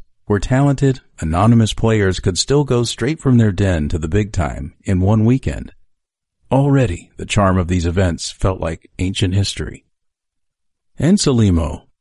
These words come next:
a salaried member of the Milwaukee Bucks gaming team, was still at University Hospital in Jacksonville, scheduled for two surgeries to repair his hand. Too dangerous to extract, the bullet in his chest remained. From his hospital bed,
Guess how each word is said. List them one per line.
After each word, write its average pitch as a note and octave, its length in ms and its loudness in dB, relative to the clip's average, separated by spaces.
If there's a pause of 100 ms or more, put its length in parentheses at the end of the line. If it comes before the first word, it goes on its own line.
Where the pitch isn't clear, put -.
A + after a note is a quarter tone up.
(160)
a F#2 60 0
salaried G2+ 560 0
member G2 420 2
of D#2+ 140 -4
the F#2+ 80 2
Milwaukee G2 520 2
Bucks F2+ 360 -2
gaming F#2 360 2
team, C#2+ 360 -8 (180)
was A2+ 160 0
still E3 300 2
at A2+ 80 -2
University G#2 640 2
Hospital F2 540 0
in D#2+ 100 -2
Jacksonville, F2+ 720 -4 (280)
scheduled F#2 560 -2
for E2+ 140 -2
two G2 160 0
surgeries F2+ 600 -2
to F2 100 -4
repair E2 320 0
his - 120 -6
hand. F#2 420 -2 (800)
Too A2+ 200 4
dangerous F#2+ 560 2
to F#2 120 0
extract, F2+ 600 -2 (160)
the E2 100 -2
bullet A#2 380 2
in F#2+ 100 0
his F#2 140 -2
chest F2+ 480 -2
remained. E2 520 -2 (800)
From D3+ 200 0
his D3 140 -2
hospital A#2 500 0
bed, D#2+ 320 -2